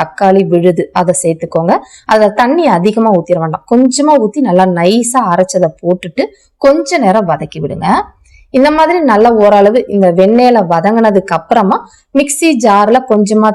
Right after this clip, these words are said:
தண்ணி விட்டு அந்த மசாலா எல்லாத்தையுமே அலம்பி இப்ப சேர்த்துக்கோங்க, முன்னாடியே சேர்த்துற வேண்டாம். இப்ப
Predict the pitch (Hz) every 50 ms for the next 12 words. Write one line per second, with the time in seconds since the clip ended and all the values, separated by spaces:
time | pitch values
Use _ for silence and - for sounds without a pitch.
0 | 214 - 185 180 202 220 226 202 185 170 - _ 339 453 - _ 202 202 202 190
1 | 185 185 185 - 220 220 220 208 190 175 170 175 185 185 185 - 180 190 269 311
2 | - 175 175 185 202 226 214 214 349 370 - 233 233 233 - - 285 285 254 190
3 | 160 - 175 160 - 170 165 156 - _ _ _ _ _ 254 247 269 285 285 269
4 | 247 254 254 240 247 - 185 175 - 165 156 143 147 139 139 139 - 147 185 -
5 | 427 440 - _ _ _ _ _ _ _ _ _ _ _ _ _ _ _ _ _
6 | _ _ _ _ _ _ _ _ _ _ _ 277